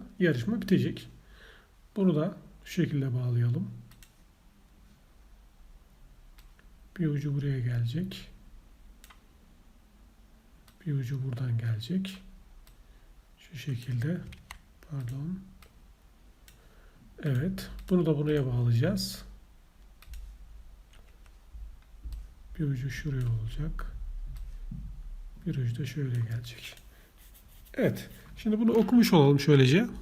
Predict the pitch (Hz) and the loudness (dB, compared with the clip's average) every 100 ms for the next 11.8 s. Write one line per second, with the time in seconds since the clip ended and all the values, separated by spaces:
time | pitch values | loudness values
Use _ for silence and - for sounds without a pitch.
0 | - - - - - - - - - - | -14 -16 -18 -18 -18 -20 -18 -16 -16 -16
1 | - - - 175 180 156 160 143 139 139 | -18 -8 2 6 8 8 6 4 4 2
2 | 127 120 - 139 190 196 - - - - | 2 0 2 2 2 -2 -8 -14 -20 -20
3 | - 180 202 190 165 - - - - 208 | -4 4 6 6 4 4 -6 -8 2 4
4 | 190 170 123 120 - - - - - - | 6 6 4 0 -6 -16 -20 -20 -20 -20
5 | - - 226 165 143 135 180 180 147 135 | -20 -2 4 6 6 4 2 6 6 6
6 | 185 190 - - - - - 196 123 135 | 2 -2 -8 -18 -20 -8 6 8 8 6
7 | 185 - - - 202 185 170 170 185 185 | 0 -6 -16 -2 4 6 4 4 6 6
8 | 127 147 196 - - - - 190 135 117 | 4 2 -2 -6 -14 -10 2 6 8 6
9 | 113 170 190 - - 185 143 127 131 117 | 4 2 -2 -4 -4 2 2 2 0 2
10 | 120 117 165 185 - - - - - 165 | 0 0 -2 -4 -14 -18 -20 -14 0 2
11 | 139 139 143 135 120 139 127 131 | 2 2 0 0 0 0 0 -2